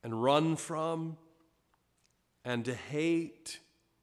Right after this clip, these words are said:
anything that leads to those serious sins. Give us strength to that positive biblical Christianity. But, oh Lord, when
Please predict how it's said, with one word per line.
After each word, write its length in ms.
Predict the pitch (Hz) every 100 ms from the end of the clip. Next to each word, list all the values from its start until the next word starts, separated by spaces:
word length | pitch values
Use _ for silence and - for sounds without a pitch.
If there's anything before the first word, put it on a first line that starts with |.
| _ _ _ _ -
anything 540 | 143 175 185 185 165
that 120 | 160
leads 480 | 143 151 156 151 139
to 120 | - 147
those 340 | 139 139 135
serious 600 | 139 131 131 127 127 -
sins. 640 | 113 107 104 107 107 - _ _ _ -
Give 200 | 139 151
us 220 | 156 151
strength 1000 | - - - - - 147 151 147 - - - - _ _ _ _ _ _ _ _ _
to 140 | - 160
that 340 | 160 165 -
positive 760 | - 165 175 165 156 131 113 110
biblical 360 | 131 127 123 120
Christianity. 760 | - 123 - - 120 113 113
But, 160 | 117 143
oh 180 | 175 185
Lord, 420 | 185 190 165 135
when 480 | 156 175 202 202